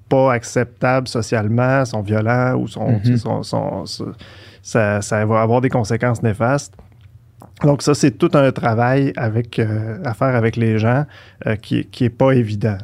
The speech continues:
Speaker 1: Euh, donc, euh, c'est, c'est, c'est un peu une caractéristique de beaucoup de, de gens radicalisés ou dans un parcours de radicalisation, c'est qu'ils pensent avoir trouvé quelque chose que les, la majorité,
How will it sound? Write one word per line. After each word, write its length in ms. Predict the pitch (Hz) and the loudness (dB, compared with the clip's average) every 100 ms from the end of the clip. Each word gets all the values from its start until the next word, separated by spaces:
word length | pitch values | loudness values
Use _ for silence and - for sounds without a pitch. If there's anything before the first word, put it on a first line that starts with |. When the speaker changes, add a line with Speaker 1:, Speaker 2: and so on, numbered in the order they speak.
| 120 | -8
Speaker 1:
Euh, 480 | 104 104 104 104 107 | -6 -4 -4 -2 0
donc, 320 | 110 107 - | 0 0 2
euh, 260 | 110 113 104 - - - - - - | 2 2 -2 -10 -20 -20 -20 -20 -16
c'est, 560 | - - - 135 120 | -12 -10 -2 2 2
c'est, 380 | 117 135 127 120 | 2 2 4 2
c'est 200 | 117 127 | 2 2
un 200 | 120 120 | 2 2
peu 260 | 117 147 147 | 2 2 4
une 100 | 127 | 4
caractéristique 720 | 135 123 135 123 117 156 135 | 2 2 0 0 0 0 2
de 80 | |
beaucoup 360 | 120 117 147 135 - - _ _ - - | 0 0 -2 -4 -6 -20 _ _ -10 -2
de, 280 | 127 107 107 | 0 2 2
de 240 | 113 110 | 2 2
gens 360 | 107 117 123 113 | 4 4 4 2
radicalisés 800 | 113 107 - 117 104 104 127 | 0 0 0 0 2 2 4
ou 120 | 131 120 | 4 4
dans 180 | 110 | 2
un 60 | 110 | 0
parcours 260 | 185 - 127 | -2 0 2
de 80 | |
radicalisation, 840 | 117 120 - 123 110 113 - 143 147 | 2 0 0 0 2 2 2 0 2
c'est 140 | 127 | -4
qu'ils 160 | - - | -8 -4
pensent 240 | 135 120 | 0 2
avoir 180 | 120 120 | 2 0
trouvé 280 | - 120 127 | 0 0 2
quelque 260 | 131 117 | 0 0
chose 380 | 110 131 131 123 | 0 0 0 -2
que 100 | - | 0
les, 240 | 117 113 110 | 0 0 -2
la 200 | 110 110 | -2 -2
majorité, 680 | 107 113 107 104 131 131 | 0 0 -2 -2 -2 -2